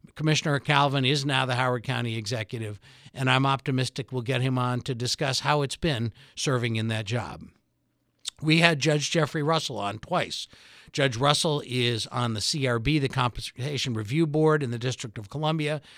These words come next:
which is sort of like the compensation, uh, appeals court. And Jeff has been seminal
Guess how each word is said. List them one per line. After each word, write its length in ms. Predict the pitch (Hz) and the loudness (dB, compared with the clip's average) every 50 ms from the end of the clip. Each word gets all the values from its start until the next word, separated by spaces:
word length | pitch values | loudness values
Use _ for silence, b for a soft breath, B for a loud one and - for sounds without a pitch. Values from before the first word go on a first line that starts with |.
| B B | B B
which 180 | B 180 160 - | B -2 -2 0
is 100 | 196 - | 0 0
sort 220 | - - 214 190 | 2 2 4 4
of 80 | 185 160 | 4 2
like 160 | 147 143 131 | 2 0 0
the 80 | - 131 | -2 -8
compensation, 1080 | - - 156 147 139 - 131 120 - - 151 135 135 127 - 135 123 117 117 113 110 b b b b b b b b b | -6 -4 -2 -2 -2 -4 -4 -4 -2 0 0 0 0 0 0 0 0 -2 -2 -2 -4 b b b b b b b b b
uh, 200 | - 123 101 101 - | 0 0 0 0 -4
appeals 440 | - 107 - - 190 170 147 - - | -4 2 4 6 6 6 6 4 0
court. 320 | - - 120 85 - - _ - | -4 -6 -8 -8 -8 -12 _ -10
And 200 | 107 101 107 107 | -8 -8 -6 -4
Jeff 300 | 117 139 135 131 - - | -2 0 0 -2 -2 -6
has 400 | 113 131 123 117 107 101 - - _ _ _ - | -6 -6 -4 -4 -4 -6 -8 -10 _ _ _ -6
been 240 | - 135 113 117 113 | -4 -2 -2 0 0
seminal 600 | - - - 151 143 143 139 139 135 131 127 123 | 0 0 2 2 2 2 2 2 2 0 -2 -4